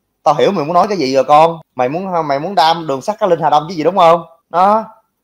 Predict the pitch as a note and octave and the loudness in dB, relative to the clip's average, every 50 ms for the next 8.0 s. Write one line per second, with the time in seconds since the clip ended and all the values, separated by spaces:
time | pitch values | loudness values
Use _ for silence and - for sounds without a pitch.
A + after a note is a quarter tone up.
0 | _ _ - D#3 F#3 A3 - D3+ C#3 C#3 C#3 C3 C3 F3 G3+ F#3 F3+ B3 B3+ - | _ _ -6 -4 -4 -2 0 0 0 0 0 -2 -2 0 4 4 6 6 4 2
1 | G3+ E3 D3 C3+ C3+ D#3 G3+ G3 E3 C#3 C#3 F#3 F3+ A3 F3+ F#3+ F#3+ F3+ F3 E3+ | 0 -2 -2 0 0 0 0 0 -4 -4 0 2 2 2 0 -2 0 0 0 0
2 | D#3+ - E3+ F#3 F#3 D#3+ E3 E3 D3+ - A3 F#3 C#3+ - - E3 D#3+ D3+ C#3+ D#3+ | 0 -2 -4 -4 0 2 2 2 2 0 -2 -2 -2 -2 -2 -2 -2 2 2 0
3 | A3 G#3+ - - - D#3+ C3 B2 D3 D#3+ F3 F#3+ G3+ G#3+ G#3 - _ _ _ _ | 0 0 -2 -6 -4 -4 -4 -4 -2 -2 -2 0 0 -2 -4 -10 _ _ _ _
4 | _ B2+ C3 C#3 D#3 E3 E3 E3+ E3+ G3 A3+ - D3 C3+ B2+ C3+ C#3 C#3 D#3 E3+ | _ -2 -2 0 0 0 0 0 -2 -2 -2 -2 -2 -2 -2 -2 0 0 0 0
5 | G3 G3+ - _ _ _ _ _ _ - C3+ D#3 F3+ E3+ D3 F3+ F#3+ F3 F3 F3+ | 0 -2 -6 _ _ _ _ _ _ -4 -2 -2 -2 0 -2 0 2 2 0 0
6 | E3+ F3 F3 E3+ D#3+ D#3 F3+ - - A#3+ - - C3+ C3+ D#3+ E3+ E3 G#3 G#3+ F3 | 0 -2 -2 -2 0 0 -2 -2 -2 -8 -10 -8 -8 -4 -4 -2 -2 -2 -2 -2
7 | D3+ C3+ C#3 D3 C#3+ F3 E3 E3 D#3 D3 F3+ A3+ - - B2 A2+ C#3 G#3+ G#3+ D3+ | -2 -2 -2 -2 -2 -4 -4 -4 -2 0 0 -2 0 -2 -2 0 0 0 0 -2